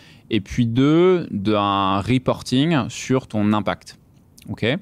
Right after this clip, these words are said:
Donc, on fait un rapport d'impact, on a un comité de mission, c'est audité par, euh, une sorte de commissaire aux comptes de le, euh, de l'impact. Très bien. Maintenant, B Corp,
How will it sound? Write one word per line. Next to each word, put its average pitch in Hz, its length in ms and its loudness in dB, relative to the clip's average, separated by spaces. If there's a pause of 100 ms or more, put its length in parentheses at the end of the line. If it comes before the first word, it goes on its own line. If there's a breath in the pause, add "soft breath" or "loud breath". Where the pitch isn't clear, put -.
(420 loud breath)
Donc, 90 140 -4
on 98 80 -2
fait - 80 -4
un 101 80 0
rapport 95 280 -2
d'impact, 110 420 0
on 98 80 -2
a - 20 0
un 92 60 0
comité 92 340 -2
de 87 60 -2
mission, 120 440 0
c'est 104 180 -2
audité 98 600 0
par, 95 380 -2
euh, 87 240 0
une 87 80 -4
sorte 90 160 -4
de 87 60 -2
commissaire 107 440 0
aux 101 120 0
comptes 110 400 -2
de 95 100 -2
le, 85 400 2 (420 loud breath)
euh, 90 80 0
de 85 100 -2
l'impact. 82 520 -2 (440 soft breath)
Très - 220 -4
bien. 101 300 0 (880)
Maintenant, 165 420 2
B 127 260 0
Corp, 170 360 2